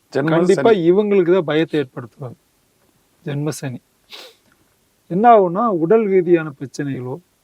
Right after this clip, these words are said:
Speaker 2: குடும்ப ரீதியான பிரச்சனைகளோ, அந்த ஜென்மத்துல இருக்கக்கூடிய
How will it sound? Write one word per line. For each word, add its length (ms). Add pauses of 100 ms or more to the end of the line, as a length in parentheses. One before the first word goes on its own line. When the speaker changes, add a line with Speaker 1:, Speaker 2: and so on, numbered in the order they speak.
(260)
Speaker 2:
குடும்ப 360
ரீதியான 440 (100)
பிரச்சனைகளோ, 560 (720)
அந்த 240
ஜென்மத்துல 600
இருக்கக்கூடிய 640